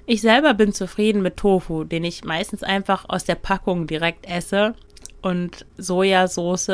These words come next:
und Olivenöl und etwas Salz dazugebe. Das musst du übrigens mal ausprobieren, das ist unglaublich köstlich.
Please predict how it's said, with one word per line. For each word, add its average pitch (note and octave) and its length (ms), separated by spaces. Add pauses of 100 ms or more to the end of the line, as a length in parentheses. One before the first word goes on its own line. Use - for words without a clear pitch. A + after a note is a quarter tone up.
(100)
und F3 180 (200)
Olivenöl F3+ 840
und E3+ 140
etwas - 340
Salz D#3 320
dazugebe. D#3 760 (340)
Das F#3 140
musst F3+ 200
du A3 40
übrigens F#3 280
mal F3 100
ausprobieren, F#3 560
das E3+ 140
ist - 300
unglaublich E3 680
köstlich. - 640